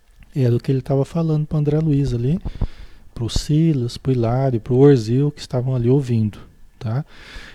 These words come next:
Ele tava externando os conceitos dele. Ele tava ins-, in-, externando o porquê que ele tava ali atrás das grades, naquela cela, naquele ambiente, né?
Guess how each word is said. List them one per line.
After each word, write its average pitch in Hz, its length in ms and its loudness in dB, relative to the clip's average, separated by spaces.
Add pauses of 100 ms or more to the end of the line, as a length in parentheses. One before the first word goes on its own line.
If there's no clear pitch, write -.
Ele 285 160 6
tava 220 260 8
externando 185 800 6
os 208 100 2
conceitos 247 680 2
dele. 208 440 0 (460)
Ele 147 140 0
tava 190 200 2
ins-, 226 200 4
in-, 220 400 4
externando 180 920 4 (540)
o 214 80 6
porquê 247 380 2
que 277 100 -8
ele 233 80 -2
tava 185 240 4
ali 165 320 6
atrás 147 320 4
das 135 220 4
grades, 131 580 2
naquela 127 400 -2
cela, 131 580 0
naquele 127 360 -2
ambiente, 120 480 -2
né? 151 240 0